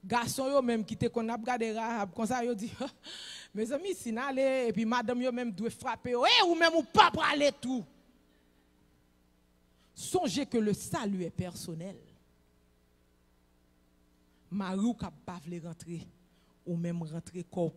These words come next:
caché, corps en bas sans agneau. Madame ou petit tout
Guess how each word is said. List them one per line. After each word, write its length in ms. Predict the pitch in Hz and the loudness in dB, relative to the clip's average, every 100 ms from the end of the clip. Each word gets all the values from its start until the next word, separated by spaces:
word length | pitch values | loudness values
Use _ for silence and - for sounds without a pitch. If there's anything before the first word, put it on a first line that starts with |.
| - | -6
caché, 400 | 170 - - 190 | -8 -6 -8 -8
corps 220 | - 175 | -6 -6
en 100 | 170 | -6
bas 180 | 156 156 | -10 -12
sans 280 | - - 151 | -12 -12 -12
agneau. 440 | 151 160 156 - - - _ _ _ _ _ _ _ _ _ _ _ _ _ _ - | -12 -10 -8 -10 -14 -20 _ _ _ _ _ _ _ _ _ _ _ _ _ _ -4
Madame 580 | 208 196 - 202 185 190 | -2 -2 -2 -2 0 -2
ou 80 | 202 | -4
petit 500 | - 202 - - 208 | -4 -8 -8 -10 -10
tout 260 | - 220 | -6 -8